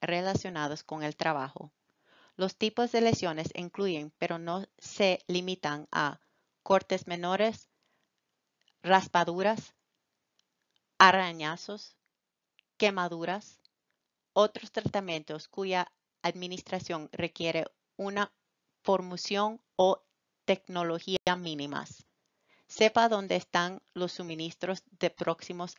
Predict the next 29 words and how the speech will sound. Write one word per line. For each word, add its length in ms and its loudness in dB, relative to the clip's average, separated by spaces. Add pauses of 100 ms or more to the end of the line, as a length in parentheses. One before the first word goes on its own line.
auxilios. 760 -4 (1160)
Patógenos 600 -2
transmitidos 640 -4
por 200 -4
la 120 0
sangre. 500 -4 (600)
Si 200 -6
se 120 0
anticipa 540 0
razonablemente 1000 -2
que 120 -8
los 180 -6
empleados 440 -2
estarán 420 -4
expuestos 560 -8
a 60 -8
sangre 560 -6 (100)
y 60 -6
otros 320 -6
materiales 640 -4
potencialmente 1120 -8
infecciosos 720 -8
mientras 460 -8
utilicen 600 -10
los 100 -10
suministros 640 -12
de 120 -10
primeros 880 -6
auxilios, 640 -10